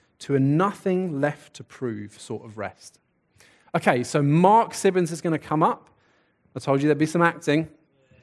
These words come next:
And David is gonna come up. Mark, pop yourself there.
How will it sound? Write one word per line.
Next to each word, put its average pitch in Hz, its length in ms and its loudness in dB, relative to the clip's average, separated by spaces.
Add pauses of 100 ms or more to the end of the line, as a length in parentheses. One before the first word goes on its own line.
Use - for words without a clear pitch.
(1800)
And 139 440 -2 (680)
David 160 680 0
is 175 160 -10
gonna 147 200 -8
come 135 240 -2
up. - 240 -4
Mark, 147 340 -4 (800)
pop 143 140 -16
yourself 135 380 -10
there. 131 260 -4